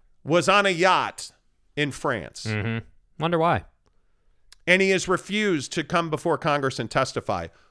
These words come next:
Speaker 1: who now is being forced to take the unprecedented step of subpoenaing, issuing a subpoena, excuse me, subpoenaing, that sounds too close to peening, um,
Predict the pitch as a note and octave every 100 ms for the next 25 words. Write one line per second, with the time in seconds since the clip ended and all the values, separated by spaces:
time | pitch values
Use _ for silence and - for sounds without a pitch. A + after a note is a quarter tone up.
0 | _ F#3 E3+ E3 G3+ G#3 E3 D3+ E3 C3
1 | F3+ E3+ C3+ - G3+ F#3 C3+ - - -
2 | _ - F3 G3 E3 F3+ - F3 D#3 -
3 | A3 G#3+ - E3 G3+ F3+ F#3 C#3 - -
4 | F#3 G#2+ - - - _ - E3 - F#3
5 | - - A3 G#3+ F#3+ D#3 C3+ C3+ C3+ _
6 | _ _ G3+ G3+ A3+ A3 G#3 - E3+ -
7 | A3 G3 C3+ B2 - - A#2+ A2 C3 -
8 | - D3 C3+ D3 D#3+ E3+ C#3 - C#3 C3
9 | - D#3 - C#3 - C3+ - D3 A#2+ G2+
10 | - - - - - D#3 D3